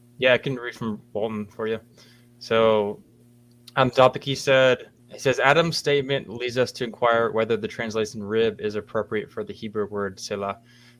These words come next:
The word is used about forty times in the Hebrew Bible, but is not an anatomical term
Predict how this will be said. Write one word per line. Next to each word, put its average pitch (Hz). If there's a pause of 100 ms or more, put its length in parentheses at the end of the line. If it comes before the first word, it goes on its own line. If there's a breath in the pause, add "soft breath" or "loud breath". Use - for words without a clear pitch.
(140)
The 104
word 131
is 120
used 117
about 107
forty 127
times 113
in 107
the 104
Hebrew 117
Bible, 104
but 101
is 101
not 110
an 110
anatomical 113
term 107